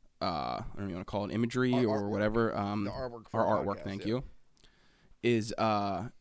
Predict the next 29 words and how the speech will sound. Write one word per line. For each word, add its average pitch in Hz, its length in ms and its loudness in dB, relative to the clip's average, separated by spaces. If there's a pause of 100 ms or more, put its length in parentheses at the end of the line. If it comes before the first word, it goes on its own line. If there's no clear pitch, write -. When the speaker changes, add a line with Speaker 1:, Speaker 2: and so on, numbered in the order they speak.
(160)
Speaker 1:
I 120 60 2
don't 131 140 2
know 139 140 6
if - 400 -2
she - 200 -2
wants 117 280 4
me 165 60 6
to 160 60 4
say 170 160 2
her 165 80 4
name, 165 180 4
so 120 120 2
I'm 101 140 0
not 107 220 -2
going 110 280 2
to. 135 100 -2
I'm 113 120 0
just 104 140 -10
gonna 104 140 -2
tell 101 140 -4
you 104 100 -4
her 90 60 -4
account 117 380 2
is 110 120 -4
Trash - 360 0
Cat 143 280 0
Lady 180 380 0 (420)
on 113 120 2
Instagram. 156 540 2